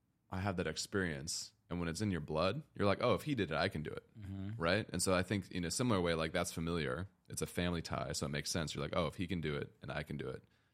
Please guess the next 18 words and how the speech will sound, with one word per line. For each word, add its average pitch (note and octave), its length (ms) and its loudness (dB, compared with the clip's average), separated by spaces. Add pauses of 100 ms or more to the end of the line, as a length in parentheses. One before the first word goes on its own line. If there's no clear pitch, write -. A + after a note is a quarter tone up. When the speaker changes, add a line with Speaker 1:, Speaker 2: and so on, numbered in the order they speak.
(120)
Speaker 1:
then F2 120 0
that's," D#2+ 260 -2
you F#2 100 0
know, D#2+ 100 0
it's D#2+ 100 0
like F2+ 220 2
when G#2+ 180 2
people A#2+ 160 0
talk G#2+ 160 0
about, F#2 160 0
like, E2 160 0
generational D#2+ 540 0
wealth E2+ 320 4
or, D#2+ 120 0
like, D#2 160 0
whatever E2+ 320 0
it D#2+ 60 0
is, D2 340 0